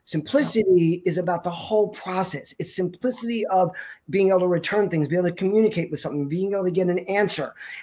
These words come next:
And it wins out over things. I mean, like, I buy things through Amazon versus direct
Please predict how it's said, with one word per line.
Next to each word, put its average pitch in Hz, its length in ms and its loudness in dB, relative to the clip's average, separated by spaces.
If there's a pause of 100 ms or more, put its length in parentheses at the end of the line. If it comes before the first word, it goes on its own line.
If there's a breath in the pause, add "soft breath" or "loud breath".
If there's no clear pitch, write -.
And 208 160 8
it 240 180 6
wins 320 400 6
out 302 340 6
over 156 240 6
things. 156 320 -2
I 208 60 -2
mean, 226 220 4
like, 220 240 2 (100)
I 247 300 4
buy 240 480 4
things 196 520 -2
through 202 280 2
Amazon 190 440 2
versus 185 360 -2
direct 165 640 -4